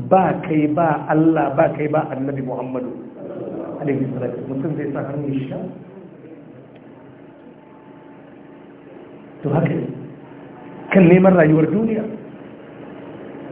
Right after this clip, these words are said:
To, wadda, wadda ya shiga harkar tsafi, ya shiga harkar waɗannan masifu na bauta ma wani Allah, ya taɓe, ya halaka,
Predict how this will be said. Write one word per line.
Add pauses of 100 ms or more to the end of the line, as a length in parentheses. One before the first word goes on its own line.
(100)
To,
wadda, (240)
wadda (520)
ya
shiga
harkar
tsafi, (920)
ya
shiga
harkar
waɗannan
masifu (540)
na
bauta
ma
wani
Allah, (240)
ya
taɓe,
ya
halaka,